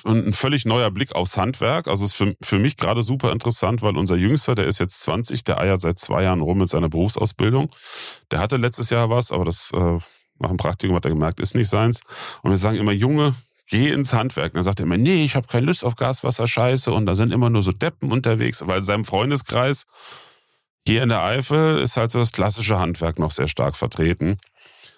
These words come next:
Ähm, aber das habe ich auf der HeroCon gesehen, dass das ja, also völlig andere, äh, Betriebsmodelle und auch modernere Betriebe gibt. Aber dennoch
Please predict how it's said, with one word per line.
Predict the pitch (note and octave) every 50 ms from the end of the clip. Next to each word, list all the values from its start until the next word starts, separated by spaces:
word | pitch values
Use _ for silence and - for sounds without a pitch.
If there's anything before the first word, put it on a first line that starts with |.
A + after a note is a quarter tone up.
| _ _ _ _
Ähm, | E2+ F2+ F#2+ F#2+ F#2 F#2+ F#2+ -
aber | - F#2+ A2
das | A#2+ A#2+ -
habe | D3+ D3
ich | C#3 D3
auf | C3+ A2+
der | - A2
HeroCon | G#2+ B2+ C#3+ C#3 B2+ - B2+ A#2+ A#2
gesehen, | A2 G#2 G2 A2 G#2+ G2
dass | E2+ F#2 - -
das | E2 E2+ - -
ja, | F#2 F2 F2 F2+ F2+ - - - - - F2 F2+ - -
also | - E2+ E2+ D#2+ D#2 D2+
völlig | - - - - C3+ C#3 C3 A#2 B2
andere, | A#2+ D3 E3+ D3+ A#2+ G#2 G2 F#2 F#2+ G2+ - -
äh, | G2
Betriebsmodelle | F#2+ - F#2 - - A#2+ A#2+ A#2 - - G2 G2 F#2+ E2+ E2 F2 G2 G2 F#2 -
und | - F2+ E2+ E2
auch | - E2+ - -
modernere | - F2 F2 D#2 D#2 F#2+ A2+ G#2+ F#2+ E2
Betriebe | E2 D#2+ - - E2 D#2+ E2 D#2
gibt. | - B2 - - - - - - - - - - - - -
Aber | - G#2 A2 A2+ G#2
dennoch | F#2+ G2 G#2+ D#3+ F3 E3 E3+ - -